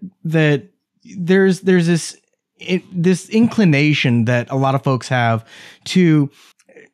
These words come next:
to think that they're able to do everything,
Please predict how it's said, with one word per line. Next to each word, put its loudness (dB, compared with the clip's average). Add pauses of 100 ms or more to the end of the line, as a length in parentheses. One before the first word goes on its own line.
(340)
to 2
think -2
that 0
they're 0
able 2
to -2
do 2
everything, -4